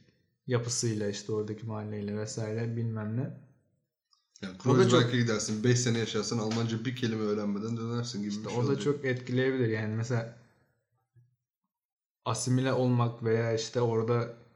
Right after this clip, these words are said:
Speaker 1: daha böyle milliyetçi dürtülerle hareket etmek falan tam şeyi de karşılamıyor. Mesela başka bir ülkeye gittiğinde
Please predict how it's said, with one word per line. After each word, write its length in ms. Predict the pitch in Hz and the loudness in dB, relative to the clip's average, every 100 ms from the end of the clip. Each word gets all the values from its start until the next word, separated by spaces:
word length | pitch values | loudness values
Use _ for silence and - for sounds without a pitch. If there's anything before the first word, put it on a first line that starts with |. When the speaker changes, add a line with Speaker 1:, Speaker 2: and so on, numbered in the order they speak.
| _ - | _ -4
Speaker 1:
daha 200 | 113 113 | 0 2
böyle 160 | 117 117 | 2 2
milliyetçi 520 | 117 117 110 117 120 | 2 2 0 -2 -2
dürtülerle 460 | 117 - 117 113 113 | -2 -2 -2 0 0
hareket 380 | 113 110 117 | -2 -4 -6
etmek 260 | 120 120 113 | -4 -4 -2
falan 180 | 131 131 | -4 0
tam 340 | 160 180 - - | 2 2 0 -8
şeyi 260 | - 151 165 | 2 4 4
de 120 | 165 | 4
karşılamıyor. 600 | 147 127 131 151 139 107 | 4 2 2 2 4 2
Mesela 300 | 107 127 110 - - _ _ _ _ _ _ _ _ _ _ - 123 120 - - | 0 0 -2 -4 -16 _ _ _ _ _ _ _ _ _ _ -8 -6 -6 -8 -4
başka 420 | 123 113 - 147 | 0 0 2 2
bir 40 | |
ülkeye 320 | 143 123 143 135 | 2 2 2 2
gittiğinde 720 | 127 131 139 135 135 131 | 0 -2 0 0 0 -2